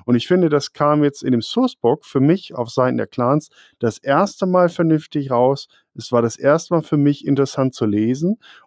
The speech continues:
Und, ähm, ja, also von daher, ich hoffe mal, dass die Autoren das auch mehr mit reinnehmen, damit die Clans auch einfach menschlicher und greifbarer werden und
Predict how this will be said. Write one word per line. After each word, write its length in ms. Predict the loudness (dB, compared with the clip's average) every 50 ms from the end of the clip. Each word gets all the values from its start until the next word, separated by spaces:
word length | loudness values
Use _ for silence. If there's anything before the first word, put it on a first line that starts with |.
| _
Und, 520 | _ 2 2 4 4 4 2 0 -4 -10 -6 0
ähm, 300 | 0 2 4 2 2 2
ja, 280 | 2 0 0 0 -2 -6 _ _
also 260 | -2 -2 -2 0 -2
von 220 | -6 -4 -4 -2 0
daher, 220 | 2 4 4 2
ich 160 | 2 0 -2
hoffe 180 | -4 -2 0 0
mal, 140 | 0 2 0
dass 160 | 0 -2 -4
die 80 | -4 -4
Autoren 520 | -4 -4 -2 0 2 2 2 0 -2 -4 _ -20 _ _ _ _
das 240 | -2 -2 -2 -2
auch 180 | -4 -4 -4 _
mehr 220 | 0 0 2 2
mit 200 | 2 0 -2 -2
reinnehmen, 520 | -4 -2 -2 0 0 0 0 2 0 0 -4 _ _ _ _ _
damit 260 | 0 0 0 0 -2
die 80 | -6
Clans 400 | -10 -4 -4 -2 0 0 0 -2
auch 120 | -4 -4 -2
einfach 340 | -2 -2 0 -2 -6 -6 _ _ _ _ _
menschlicher 680 | -2 2 2 4 4 2 0 0 -2 -2 0 0 0 0
und 160 | 0 -2 -4
greifbarer 640 | -2 -2 0 0 0 -2 _ _ -2 0 0 0 0
werden 200 | 2 2 2 2
und 180 | 0 0 -2